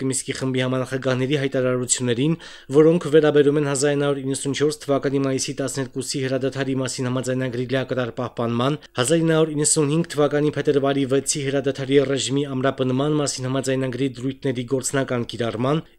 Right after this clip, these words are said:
ինչպես նաև միջադեպերի հետաքննության մեխանիզմների ներդրման և Ե A Հ Կ գործող նախագահի անձնական ներկայացուցիչ Գրասինյակի կարողությունների ընդլայնման վերաբերյալ Վիեննայում և Սանկտ Պետերբուրգում ձեռք բերված համաձայնությունների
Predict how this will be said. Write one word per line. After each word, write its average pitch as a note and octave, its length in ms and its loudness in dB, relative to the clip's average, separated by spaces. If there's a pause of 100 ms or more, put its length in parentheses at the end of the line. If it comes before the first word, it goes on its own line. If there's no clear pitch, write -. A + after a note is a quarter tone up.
(140)
ինչպես D3+ 400 4
նաև D#3+ 240 2
միջադեպերի D3 560 2
հետաքննության C#3 760 0
մեխանիզմների C#3+ 580 0
ներդրման C#3 560 0
և C#3+ 160 2
Ե C3 160 2
A D3 80 0
Հ C#3+ 80 -4
Կ D3 160 0
գործող C#3 400 0
նախագահի C3+ 480 0
անձնական B2+ 480 -2
ներկայացուցիչ C3+ 720 -2
Գրասինյակի C3 560 -2
կարողությունների C3 600 -2 (100)
ընդլայնման B2 500 -2
վերաբերյալ B2 560 2
Վիեննայում D3 640 4
և D3+ 160 2
Սանկտ D3 340 0
Պետերբուրգում C#3 600 2
ձեռք C3+ 200 0
բերված A#2+ 200 0
համաձայնությունների C3 1000 -2